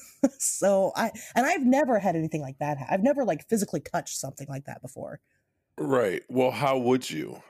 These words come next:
Speaker 2: Like,
Speaker 1: Right.
Speaker 2: okay, let's, let's take this one at a time.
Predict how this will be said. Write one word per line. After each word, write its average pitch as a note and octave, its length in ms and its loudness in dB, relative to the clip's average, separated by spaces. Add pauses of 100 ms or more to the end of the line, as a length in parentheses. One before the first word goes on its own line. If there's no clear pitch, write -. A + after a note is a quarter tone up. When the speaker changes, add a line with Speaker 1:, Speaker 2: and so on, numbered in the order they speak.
Speaker 2:
Like, G2 400 0
Speaker 1:
Right. D4 100 6
Speaker 2:
okay, E2+ 480 2
let's, - 380 -8
let's A#2+ 220 -2
take B2+ 220 -2
this A2 180 -4 (240)
one G#2+ 260 -2
at G2+ 60 0
a F#2+ 60 -2
time. F2+ 280 -6